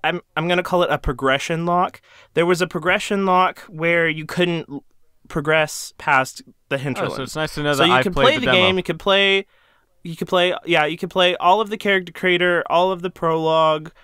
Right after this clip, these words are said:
Speaker 1: and then you can get into the hinterlands, but you couldn't go to, like, Val Royeaux,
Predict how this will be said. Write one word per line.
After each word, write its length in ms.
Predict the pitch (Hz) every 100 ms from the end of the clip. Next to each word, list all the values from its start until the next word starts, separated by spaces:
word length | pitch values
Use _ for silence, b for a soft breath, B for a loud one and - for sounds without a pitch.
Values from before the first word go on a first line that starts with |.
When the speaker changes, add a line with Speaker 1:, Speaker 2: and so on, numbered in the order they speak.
| b b b
Speaker 1:
and 200 | 165 165
then 240 | 165 160 165
you 80 |
can 140 | 165 151
get 140 | 180
into 160 | 156 165
the 80 | 151
hinterlands, 500 | 165 160 147 143 131
but 120 | 147
you 100 | 147
couldn't 580 | 180 170 151 - - 143
go 300 | 160 151 143
to, 120 | 160
like, 160 | 139 131
Val 200 | 139 131
Royeaux, 440 | 120 120 104 -